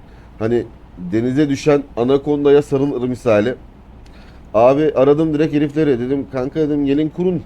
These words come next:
interneti." Dediler, "Tamam mı efendi? Ee, onay veriyorsanız sizi arayacaklar, randevu oluşturacaklar. Randevudan sonra en kısa sürede internetinizi bağlarlar." "Ne zaman?"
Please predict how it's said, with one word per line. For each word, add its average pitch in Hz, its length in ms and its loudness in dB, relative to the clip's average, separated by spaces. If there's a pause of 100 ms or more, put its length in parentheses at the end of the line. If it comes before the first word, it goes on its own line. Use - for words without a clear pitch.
(140)
interneti." 104 600 -4 (1000)
Dediler, 151 380 0 (300)
"Tamam 151 280 2
mı 143 100 2
efendi? 113 560 -2 (120)
Ee, 104 480 2
onay 139 320 2
veriyorsanız 123 460 0
sizi 127 220 -4
arayacaklar, 139 600 0
randevu 143 320 2
oluşturacaklar. 110 800 -4 (840)
Randevudan 139 540 2
sonra 135 480 -2
en 151 100 -2
kısa 123 160 -12
sürede 123 280 -8
internetinizi 120 500 -6
bağlarlar." 123 480 0 (800)
"Ne 185 120 2
zaman?" 147 320 -2